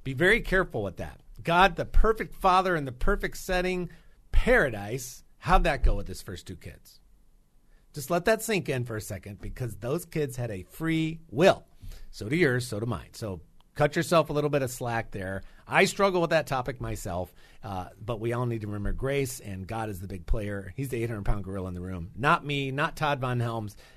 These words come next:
not you. God is. So remember that, so to keep hope alive with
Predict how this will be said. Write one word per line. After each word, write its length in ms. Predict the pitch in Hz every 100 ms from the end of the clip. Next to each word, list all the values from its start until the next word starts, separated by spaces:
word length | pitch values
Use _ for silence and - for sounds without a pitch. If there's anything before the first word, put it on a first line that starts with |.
| -
not 360 | 117 143 147 123
you. 280 | 123 - - - - 104
God 280 | 135 135 107
is. 180 | -
So 160 | - 110
remember 380 | 113 131 135 101
that, 280 | 95 95 -
so 140 | 107
to 200 | 82 -
keep 240 | - 120 110
hope 180 | 104
alive 360 | 98 87 87
with 100 | 85